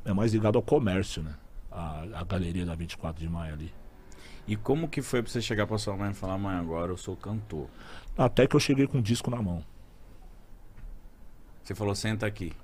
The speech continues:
Speaker 1: Aí eu cheguei com o disco da Zimbábue na mão. Falei, "Olha eu aqui, mãe." Falei, "Mas você não falou que cantava?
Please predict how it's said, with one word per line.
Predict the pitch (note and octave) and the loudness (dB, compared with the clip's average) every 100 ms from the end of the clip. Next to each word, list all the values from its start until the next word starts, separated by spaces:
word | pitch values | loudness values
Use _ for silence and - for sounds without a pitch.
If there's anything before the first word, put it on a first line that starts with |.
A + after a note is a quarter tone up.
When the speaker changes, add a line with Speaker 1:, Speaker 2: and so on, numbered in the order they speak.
| - | -2
Speaker 1:
Aí | F#2+ | 2
eu | G2 | 4
cheguei | - G#2 | 4 4
com | G#2 | 4
o | G2+ | 4
disco | G#2 A#2 | 2 4
da | G#2 | 4
Zimbábue | G#2 G#2+ F#2 G2 G#2 | 6 6 6 4 4
na | A2 | 4
mão. | G2 E2+ D#2+ - - - - - - - | 0 -2 -4 -12 -16 -18 -18 -18 -18 -18
Falei, | - G2+ G#2 | -6 2 6
"Olha | G#2+ | 6
eu | G2 | 4
aqui, | - | 2
mãe." | E2+ D2 - - - - - - - - - - | -2 -2 -8 -16 -12 -10 -10 -10 -8 -8 -8 -4
Falei, | - E3+ | 2 4
"Mas | E3 | 6
você | E3 - E3 | 4 6 4
não | |
falou | D#3 D3 D3+ | 4 0 0
que | D3 - | 0 0
cantava? | E3+ C3 - B2+ D3+ D#3+ D#3+ B2+ G2 | 0 0 0 2 4 4 4 2 -2